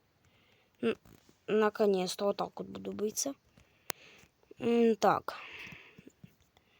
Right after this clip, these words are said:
Я хочу слизняків побити. Ля-ля-ля. Ого. Ну, урон! Ну, це я, по суті, як перший раз за уже за два-три роки гуляю.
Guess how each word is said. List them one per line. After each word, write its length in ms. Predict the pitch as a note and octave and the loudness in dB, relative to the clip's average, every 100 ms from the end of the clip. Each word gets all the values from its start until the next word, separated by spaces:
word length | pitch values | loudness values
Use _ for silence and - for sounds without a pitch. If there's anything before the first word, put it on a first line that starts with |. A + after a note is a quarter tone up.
| _ | _
Я 100 | - | -8
хочу 300 | G3 A3+ - | -4 -4 -4
слизняків 760 | - G#3+ G#3 G#3 G#3 G#3 - F#3 | -4 -4 -2 0 0 -2 -6 -8
побити. 420 | - F#3+ G3+ - - - _ _ _ _ _ _ _ _ - - _ _ _ F#4 | -10 -12 -12 -14 -20 -20 _ _ _ _ _ _ _ _ -20 -20 _ _ _ 4
Ля-ля-ля. 400 | F#4+ B3 A3+ - _ - _ _ _ _ - | 4 4 -2 -4 _ -20 _ _ _ _ 6
Ого. 500 | G#3+ A3 G#3+ G3 - _ _ _ _ _ - | 8 12 12 10 4 _ _ _ _ _ -8
Ну, 120 | - - | -8 -6
урон! 380 | - A3+ A3 - _ _ _ _ _ _ _ _ _ - - - _ _ _ - - _ - | -2 0 0 -4 _ _ _ _ _ _ _ _ _ -20 -18 -20 _ _ _ -20 -20 _ 2
Ну, 220 | C#4+ D4 | 6 6
це 200 | - D#4+ | 10 12
я, 280 | D#4 D4 C4+ - - - - - - | 12 8 0 -10 -20 -18 -18 -10 -2
по 100 | A#3+ | 4
суті, 300 | D4+ - B3+ | 6 6 8
як 220 | B3+ - | 8 8
перший 520 | C4+ C#4 - B3 A#3 | 8 8 8 8 10
раз 240 | B3+ D4 | 12 10
за 300 | A3+ G3+ A3 A3 | 8 8 10 10
уже 460 | A3 G3 A3+ A3+ | 8 6 8 8
за 360 | G3+ G3 G3+ G3+ | 6 6 8 6
два-три 640 | F#3 F#3 G#3 A3 G#3+ G3+ | 2 2 4 4 6 6
роки 360 | G3+ E3+ - E3 | 6 2 0 -4
гуляю. 500 | E3+ E3+ D#3+ E3+ | -4 -4 -4 -4